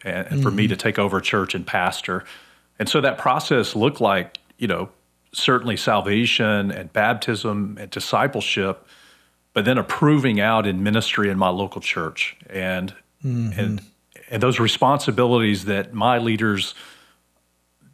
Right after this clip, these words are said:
Speaker 1: deemed, you know, something that I could get involved with, and just being faithful and, and letting God use you where you are, and certainly having a desire for, for the world, but not forsaking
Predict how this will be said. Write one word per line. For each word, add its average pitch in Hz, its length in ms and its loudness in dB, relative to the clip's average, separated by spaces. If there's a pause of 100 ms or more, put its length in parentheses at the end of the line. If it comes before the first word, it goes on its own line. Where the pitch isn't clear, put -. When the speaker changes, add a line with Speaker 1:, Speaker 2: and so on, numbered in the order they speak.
(100)
Speaker 1:
deemed, 117 440 4 (340)
you 120 100 -2
know, 92 120 -2
something 123 380 0
that 101 120 0
I 107 100 2
could 107 160 -6
get 104 100 0
involved 104 440 0
with, 98 100 -2
and 98 100 -4
just - 220 -4
being 180 160 4
faithful 120 640 -2
and, 98 280 -10
and 104 200 -4
letting 127 240 2
God 113 240 0
use 117 280 0
you 120 80 0
where 107 200 4
you 127 220 2
are, 92 320 2 (880)
and 107 140 0
certainly 139 420 2
having 120 320 2
a 113 60 2
desire 110 500 2
for, 95 240 -2 (640)
for 127 120 0
the 107 80 0
world, 120 640 2 (600)
but 104 160 -2
not 127 220 2
forsaking 120 580 0